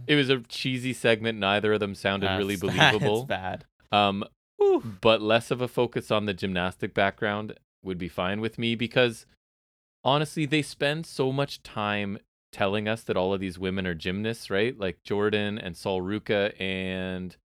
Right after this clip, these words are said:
Speaker 1: Sol
Speaker 2: Danny
Speaker 1: Ruca's friend,
Speaker 2: Palmer.
Speaker 1: right? That I think I
Speaker 2: Damn,
Speaker 1: would
Speaker 2: she got taken out. She could have challenged for the title,
Speaker 1: It's
Speaker 2: too.
Speaker 1: basically the equivalent, I think, of former football player for the men. Like, they just love it and they can't help but say
Speaker 2: Yeah.
Speaker 1: it, right? Or amateur wrestler.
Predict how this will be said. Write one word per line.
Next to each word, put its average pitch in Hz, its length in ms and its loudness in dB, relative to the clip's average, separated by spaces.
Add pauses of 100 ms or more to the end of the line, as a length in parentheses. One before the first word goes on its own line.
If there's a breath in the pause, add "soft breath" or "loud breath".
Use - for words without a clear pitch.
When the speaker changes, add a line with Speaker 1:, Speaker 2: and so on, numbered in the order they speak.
Speaker 1:
Sol 107 200 -2
Speaker 2:
Danny 107 260 0
Speaker 1:
Ruca's 104 100 -6
friend, 104 340 2
Speaker 2:
Palmer. 92 200 -8
Speaker 1:
right? 92 320 2 (580 soft breath)
That 135 280 4 (440)
I 160 140 0
think 359 320 -4
I 127 100 4
Speaker 2:
Damn, 147 200 6
Speaker 1:
would 127 40 -10
Speaker 2:
she 131 120 -4
got 135 120 0
taken 107 180 -10
out. 98 120 -8
She 110 140 -10
could 113 100 -8
have 101 140 -4
challenged 95 260 -10
for 92 60 -10
the 92 60 -8
title, 160 180 4
Speaker 1:
It's 185 120 4
Speaker 2:
too. 208 60 -4
Speaker 1:
basically 185 500 2
the 147 160 -2
equivalent, 123 460 0
I 107 80 2
think, 110 300 -4
of 101 120 -2
former 101 360 -4
football 92 400 -4
player 92 260 -2
for - 140 -10
the 90 80 -4
men. 85 300 -6
Like, 82 180 -8
they 101 100 0
just 92 200 -8
love 90 280 -2
it 82 100 -4
and 80 120 -6
they 80 80 -6
can't - 280 -10
help 80 340 -8 (240)
but 95 200 -6
say 110 40 -6
Speaker 2:
Yeah. 104 100 0 (120)
Speaker 1:
it, 64 120 -12
right? 85 280 -6
Or 139 300 4
amateur 110 440 -2
wrestler. 90 520 -6